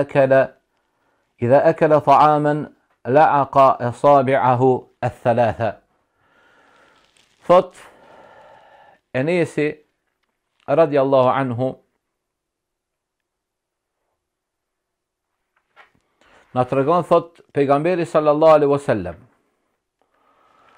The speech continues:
kur hante ushqim,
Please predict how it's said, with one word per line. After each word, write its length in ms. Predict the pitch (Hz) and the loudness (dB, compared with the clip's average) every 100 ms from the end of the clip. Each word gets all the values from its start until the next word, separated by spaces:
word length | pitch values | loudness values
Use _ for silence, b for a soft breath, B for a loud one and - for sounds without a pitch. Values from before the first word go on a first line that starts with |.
| _ _ _ _ _ | _ _ _ _ _
kur 520 | - 151 151 139 135 - _ _ _ _ _ _ _ _ _ _ _ _ _ _ _ _ _ _ _ _ - | 2 4 6 4 4 0 _ _ _ _ _ _ _ _ _ _ _ _ _ _ _ _ _ _ _ _ -14
hante 380 | - 170 175 165 | -2 -2 0 0
ushqim, 560 | 147 - - 170 175 | 0 -2 -2 -2 -2